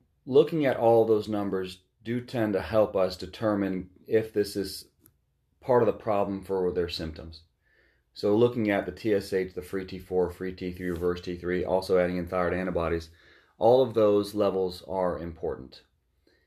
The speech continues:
And looking at each one individually and, and correlating that with their symptoms also can be helpful.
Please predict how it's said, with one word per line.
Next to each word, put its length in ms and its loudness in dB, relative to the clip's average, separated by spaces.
And 160 0
looking 280 4
at 180 -2
each 260 -4
one 240 0
individually 640 0
and, 280 -6
and 240 -6
correlating 520 4
that 200 -2
with 160 0
their 120 -6
symptoms 520 -8
also 280 -2
can 180 -10
be 80 -8
helpful. 500 -4